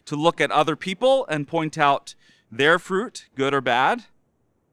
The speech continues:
But we can do little to help others if we ourselves are starving or diseased.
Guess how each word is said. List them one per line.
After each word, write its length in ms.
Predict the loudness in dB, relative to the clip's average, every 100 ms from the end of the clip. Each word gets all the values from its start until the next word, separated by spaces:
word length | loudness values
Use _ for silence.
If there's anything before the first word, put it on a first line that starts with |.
| _ _ _ _ _ -10
But 80 |
we 140 | -8 -4
can 120 | -4
do 140 | -4
little 240 | -2 -2 0
to 100 | 2
help 220 | 2 4
others 400 | 2 4 2 0
if 160 | -6 -4
we 140 | 0
ourselves 840 | 0 0 2 4 4 2 -6 -16 _ _ _ _ _
are 140 | -8 -8
starving 800 | -8 0 0 0 -2 -6 -6 -10 _ _ _ _
or 120 | -10
diseased. 840 | -10 -8 -8 -6 -6 -8 -16 -18